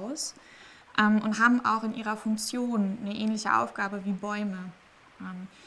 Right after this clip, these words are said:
sie bilden einen dreidimensionalen Lebensraum, sie bieten Schutz, Nahrung für viele Tiere und auch für,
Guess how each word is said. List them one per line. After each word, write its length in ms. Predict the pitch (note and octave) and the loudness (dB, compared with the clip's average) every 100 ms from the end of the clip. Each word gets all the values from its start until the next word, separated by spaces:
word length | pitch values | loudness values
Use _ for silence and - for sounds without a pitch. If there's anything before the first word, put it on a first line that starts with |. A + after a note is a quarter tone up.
| - - - _ _ | -20 -20 -20 _ _
sie 120 | - G3 | -4 2
bilden 280 | G#3+ G#3 | 2 2
einen 160 | G#3+ G3 | 0 -2
dreidimensionalen 800 | G3+ G3+ G#3 G#3 G3+ G3 G3 G3 | -4 -2 0 -2 -2 -4 -4 -4
Lebensraum, 840 | G3+ B3 B3 - G#3+ G#3 G#3+ G#3 | 2 6 6 4 0 -2 -2 -4
sie 120 | - | -6
bieten 440 | F#3 G3 F#3+ G3 F#3 | -10 -12 -8 -6 -4
Schutz, 600 | - C#4 C4+ - - - - G#3+ | -2 -4 -2 -4 -6 -10 -10 -2
Nahrung 520 | G#3 A3+ A3 A3+ A3+ | 2 2 2 0 -2
für 140 | A3+ | -6
viele 380 | G#3+ A3+ G#3 G#3 | -8 -6 -4 -4
Tiere 500 | G#3 - A3+ G#3+ G3+ | -6 -4 -4 -2 -4
und 240 | G#3+ G3+ | -4 -6
auch 100 | G3 | -8
für, 300 | G3 G#3 G3+ | -8 -8 -8